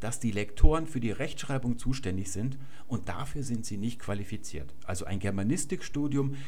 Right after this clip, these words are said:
qualifiziert nicht in Rechtschreibung. Also ein Germanist hat nicht mehr Ahnung von Rechtschreibung als ein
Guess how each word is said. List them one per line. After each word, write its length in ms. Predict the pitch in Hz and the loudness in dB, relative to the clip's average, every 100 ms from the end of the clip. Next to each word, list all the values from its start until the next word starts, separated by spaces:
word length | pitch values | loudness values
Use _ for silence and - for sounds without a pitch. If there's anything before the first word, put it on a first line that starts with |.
| - | -6
qualifiziert 800 | - 107 107 107 95 - 123 117 | -4 -2 -2 -2 -4 -2 -2 0
nicht 260 | 107 131 - | 2 0 0
in 100 | 98 | -2
Rechtschreibung. 720 | 107 147 - 85 80 76 78 | -2 -2 -2 -2 -4 -2 -4
Also 160 | 80 | -4
ein 180 | 78 78 | -4 -4
Germanist 480 | 80 85 90 127 135 | -4 -4 -2 -2 -2
hat 160 | 101 - | -4 -4
nicht 260 | 90 - | -4 -4
mehr 320 | 98 120 - | -2 -2 -2
Ahnung 240 | 92 110 123 | -2 -2 -2
von 180 | - 92 | -2 -2
Rechtschreibung 640 | 127 - - 87 - - - - - - - - | -2 -2 -2 -2 -2 -4 -4 -4 -6 -4 -4 -4
als 320 | 87 92 - | -4 -4 -4
ein 220 | 87 87 | -4 -4